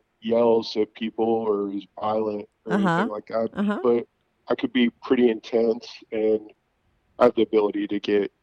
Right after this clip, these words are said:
Speaker 1: anyone to shut the fuck up, um,
Speaker 2: <laughs> Oh, yeah.
Speaker 1: without, without saying much
Speaker 2: Yeah.
Speaker 1: at all.
Speaker 2: Mm-hmm.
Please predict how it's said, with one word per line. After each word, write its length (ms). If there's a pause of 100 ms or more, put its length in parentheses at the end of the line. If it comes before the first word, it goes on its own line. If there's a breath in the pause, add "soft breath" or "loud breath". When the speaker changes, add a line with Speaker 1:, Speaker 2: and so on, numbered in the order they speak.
(140)
Speaker 1:
anyone 800 (360)
to 460 (180)
shut 260
the 100
fuck 300
up, 320 (260)
um, 400
Speaker 2:
<laughs> 40
Oh, 120
yeah. 240
Speaker 1:
without, 260 (400)
without 380
saying 380
much 460
Speaker 2:
Yeah. 340
Speaker 1:
at 100
all. 440 (100)
Speaker 2:
Mm-hmm. 360